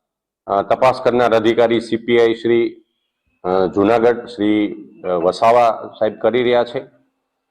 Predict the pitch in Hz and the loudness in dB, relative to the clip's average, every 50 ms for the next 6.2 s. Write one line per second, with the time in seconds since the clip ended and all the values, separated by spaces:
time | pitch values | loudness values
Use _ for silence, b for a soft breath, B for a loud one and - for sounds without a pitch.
0 | _ _ _ _ _ _ _ _ - 123 127 135 139 139 139 139 139 139 - - | _ _ _ _ _ _ _ _ -2 0 2 2 4 4 4 4 2 2 2 2
1 | 117 113 - - 160 160 123 135 139 139 139 156 143 139 - - - - - _ | 2 2 2 0 -2 0 0 0 -2 -2 0 0 0 0 0 -4 -12 -20 -20 _
2 | _ _ _ _ _ _ _ _ _ - 123 127 123 123 156 147 139 135 123 117 | _ _ _ _ _ _ _ _ _ -2 -2 0 0 2 4 4 4 4 4 2
3 | 127 120 113 117 117 127 123 117 123 120 123 123 123 123 104 104 107 107 113 117 | 0 2 2 0 2 2 0 2 0 0 -2 0 0 -2 -2 -2 -4 -2 -2 -2
4 | 113 104 110 113 120 120 113 110 113 113 110 107 104 - 107 104 101 107 107 101 | -2 0 0 0 0 0 0 0 0 0 0 -2 -2 -4 -6 -4 -4 -2 -2 -2
5 | - 104 107 107 104 107 107 107 104 92 90 87 90 107 107 110 101 95 92 - | -2 0 0 0 2 2 0 0 0 0 2 2 2 2 2 2 2 2 2 0
6 | - 101 92 - | 0 0 0 0